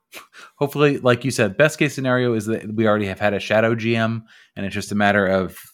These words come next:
uh, his team is somehow still in the running, or something else is going on. But, uh, if not, uh, you got, you got, you don't got a lot of time. Uh, and I, I wanted to sort of talk. I, uh, started this big thing on Discord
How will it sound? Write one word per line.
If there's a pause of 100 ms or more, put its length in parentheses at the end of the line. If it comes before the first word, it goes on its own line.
(240)
uh,
his
team
is
somehow
still
in
the
running, (440)
or
something
else
is
going
on.
But,
uh,
if
not, (680)
uh, (680)
you
got,
you
got,
you
don't
got
a
lot
of
time. (200)
Uh,
and
I, (320)
I
wanted
to
sort
of
talk. (420)
I, (280)
uh,
started
this
big
thing
on
Discord